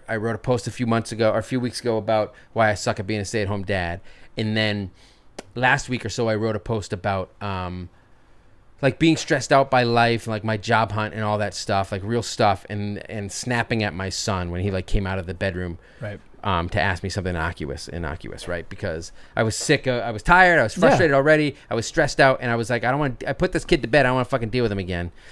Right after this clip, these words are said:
Speaker 1: So I yelled at him a little bit, and then I had to go back to the, his bedroom and apologize and
Speaker 2: Right.
Speaker 1: explain to him, um, "You're draining my finances.
Speaker 2: <laughs>
Speaker 1: You
Speaker 2: You're
Speaker 1: and your
Speaker 2: draining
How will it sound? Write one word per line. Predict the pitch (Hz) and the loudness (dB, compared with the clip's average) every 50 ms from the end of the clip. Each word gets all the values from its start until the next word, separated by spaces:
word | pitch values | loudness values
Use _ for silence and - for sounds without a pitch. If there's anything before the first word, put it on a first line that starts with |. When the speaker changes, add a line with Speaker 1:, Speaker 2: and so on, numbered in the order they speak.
| - - - | -18 -8 -2
Speaker 1:
So | 143 | 0
I | 139 | 2
yelled | 131 135 156 160 170 170 | 4 6 8 8 8 8
at | 160 | 6
him | 147 | 4
a | 131 | 6
little | 127 123 120 | 6 6 6
bit, | 117 117 113 101 | 6 6 4 4
and | 117 123 | 2 2
then | 131 135 | 2 4
I | |
had | 139 135 | 4 2
to | 135 127 | 2 0
go | 127 | 0
back | 120 127 123 - - | 0 0 0 0 -4
to | 120 | -6
the, | 113 110 | -4 -4
his | 107 117 110 101 | -4 -4 -6 -4
bedroom | - 117 107 104 110 107 104 | 0 0 0 2 0 0 0
and | 98 95 | -2 -4
apologize | - - 98 95 95 90 92 90 87 | -4 -4 -4 -2 -2 -2 -2 -4 -4
and | 95 | -4
Speaker 2:
Right. | 95 - 101 | -6 -6 -6
Speaker 1:
explain | 95 92 104 101 98 90 | -4 -2 -2 -2 0 -2
to | 85 | -2
him, | 90 95 90 87 82 - - - - - - - - | -2 -2 -2 -4 -6 -8 -12 -20 -18 -18 -14 -6 -2
um, | 98 95 92 90 90 92 95 95 104 107 - - - | 0 0 0 0 0 -2 -4 -8 -10 -14 -16 -16 -18
"You're | - 110 104 107 110 110 107 104 104 95 92 - - - - - | -14 -10 -4 0 2 4 4 4 2 0 -4 -10 -18 -20 -12 -6
draining | - 107 110 113 113 110 113 107 | -2 0 2 2 4 2 2 0
my | 98 92 87 | 0 0 -2
finances. | - - 98 101 95 92 87 82 - - 87 85 - - | -2 -2 -2 -2 -2 -4 -4 -6 -6 -6 -4 -2 2 4
Speaker 2:
<laughs> | 220 190 208 175 - 214 - - 156 - - | 6 6 6 4 4 2 0 0 0 2 4
Speaker 1:
You | 190 175 120 | 2 2 4
Speaker 2:
You're | 156 170 196 202 214 | 6 6 8 8 8
Speaker 1:
and | 202 190 | 8 8
your | 165 | 8
Speaker 2:
draining | 160 165 165 | 8 10 10